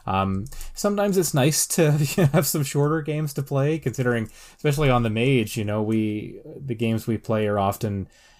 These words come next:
in the dozens of hours, sometimes over a hundred hours. So to have a nice kind of six to ten hour game to, to plug through, uh, was a, a little bit of a relief, I guess. Yeah. So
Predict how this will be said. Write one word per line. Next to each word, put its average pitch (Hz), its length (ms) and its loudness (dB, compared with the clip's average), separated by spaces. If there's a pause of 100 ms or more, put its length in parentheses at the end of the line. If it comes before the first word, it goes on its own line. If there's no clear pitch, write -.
in 110 140 -4
the 107 60 0
dozens 110 420 0
of 104 100 -4
hours, 101 520 0 (340)
sometimes 98 420 -4
over 101 180 0
a 92 60 0
hundred 104 260 -2
hours. 90 400 -4
So 98 300 -2 (340)
to 120 120 -2
have 123 200 2
a 123 80 0
nice 117 380 -2
kind 110 160 -4
of 98 80 -6
six - 420 -6
to 123 120 -4
ten 117 260 -2
hour 120 260 2
game 131 380 0
to, 123 320 2
to 127 100 -2
plug 123 300 -2
through, 147 480 0 (400)
uh, 104 280 2
was 101 320 -2
a, 101 600 -6
a - 20 -6
little 127 220 2
bit 117 120 2
of 107 80 -2
a 107 80 0
relief, 95 560 -6
I 92 80 -6
guess. - 460 -14
Yeah. 98 280 -14
So 92 260 -8